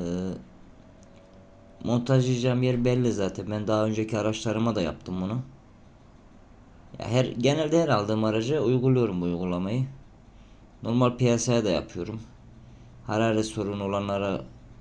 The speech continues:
e, genellikle çoğunlukla onlara yaptım. E, çoğunlukla Tempra tip olsun onlara yapıyordum ama,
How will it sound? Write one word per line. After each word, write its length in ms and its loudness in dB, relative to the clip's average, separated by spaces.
e, 220 -6
genellikle 640 -4
çoğunlukla 540 -6
onlara 320 -2
yaptım. 420 -6
E, 280 -6
çoğunlukla 500 -2
Tempra 420 -6
tip 200 -12
olsun 300 -6
onlara 300 -2
yapıyordum 400 -4
ama, 240 2